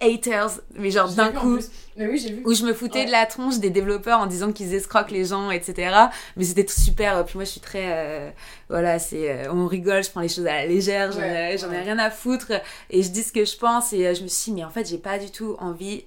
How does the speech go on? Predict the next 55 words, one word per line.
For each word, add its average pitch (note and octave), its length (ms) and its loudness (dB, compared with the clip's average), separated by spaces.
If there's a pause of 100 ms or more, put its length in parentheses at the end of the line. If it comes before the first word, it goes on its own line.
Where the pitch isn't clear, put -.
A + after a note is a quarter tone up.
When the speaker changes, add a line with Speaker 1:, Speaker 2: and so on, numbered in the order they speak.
Speaker 1:
euh, E3 140 -2
d'être F3 220 -6
le F3 100 -8
cliché, G#3 580 -4
euh, F3 80 4
TikTok G#3 540 -4
de, F3 100 -2
euh, E3+ 180 -2 (580)
avoir G#3 540 4
des A3+ 240 0
followers A#3 560 2
ou A#3+ 60 -2
avoir G3+ 200 0
des G#3 100 -2
likes G#3+ 260 0
parce - 160 -6
que G3+ 100 -8
j'ai F3+ 100 -8
fait G3 100 -4
un F3+ 120 4
b-, E3+ 100 -6 (160)
du, E3+ 240 -8 (120)
je F#3 140 -6
fais G#3+ 100 0
du F3+ 100 -4
bad F3 340 4
buzz, G#3 240 0
entre F3 180 -10
guillemets, G#3 180 0
parce G3+ 140 -2
que F#3 40 -8
dans F3+ 120 -4
ces - 460 -2
métiers-là, G3+ 540 4 (240)
c'est, F#3+ 200 0
c'est - 680 -2
souvent G#3 320 0
du F3+ 100 -4
bad E3 240 0
buzz F3 400 0
ou F3+ 60 -12
c'est F#3 160 -6
souvent, F3+ 540 -4
euh, E3 180 0
de D#3 60 -8
la D#3+ 80 -2
critique. - 500 -6
Speaker 2:
Ah, G#3 60 -10
moi, A3+ 100 -6
je A3 40 -8
suis E3+ 80 -14
passée D#3 180 -6
par - 140 -14
là, A3+ 80 -12
hein. A#3 120 -14